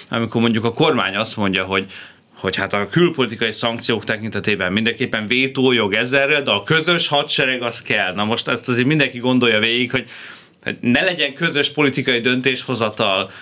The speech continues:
külpolitikában, de azért legyen közös hadsereg, amit akkor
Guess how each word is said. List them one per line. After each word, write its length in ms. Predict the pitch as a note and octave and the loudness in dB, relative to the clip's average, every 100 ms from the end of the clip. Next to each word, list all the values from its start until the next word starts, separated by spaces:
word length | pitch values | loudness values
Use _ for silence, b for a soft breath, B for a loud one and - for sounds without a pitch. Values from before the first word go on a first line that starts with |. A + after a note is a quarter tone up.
| B B B | B B B
külpolitikában, 1080 | - B2 B2+ C#3 C#3 E3 E3 D3+ D#3 D#3+ D#3 | 4 4 4 2 2 -2 0 0 0 0 2
de 80 | C#3 | 2
azért 200 | C3 C#3+ | 2 2
legyen 280 | D3 C3 | 2 0
közös 320 | C3 C3 A#2+ - | 0 -2 0 0
hadsereg, 460 | A#2 - A#2 A#2 | 0 0 0 0
amit 180 | B2+ B2+ | 0 -2
akkor 380 | - B2+ A2+ | -2 0 -2